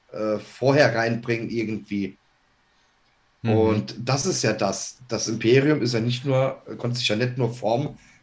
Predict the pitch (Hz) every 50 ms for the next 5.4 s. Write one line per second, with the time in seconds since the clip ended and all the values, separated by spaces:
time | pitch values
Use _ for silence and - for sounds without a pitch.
0 | _ - 117 113 120 120 120 117 117 113 110 - 104 113 113 113 110 107 110 110
1 | 110 110 104 90 101 104 101 - - - 101 98 - 120 110 110 - - 127 120
2 | 123 123 123 117 120 - 123 117 - - - - - 113 110 - - 113 117 -
3 | 143 147 135 120 - 123 123 120 113 113 107 107 113 110 107 113 135 170 170 135
4 | 151 160 160 147 123 113 113 - 120 123 123 - 113 104 104 107 98 95 95 90
5 | 87 87 - 95 - - -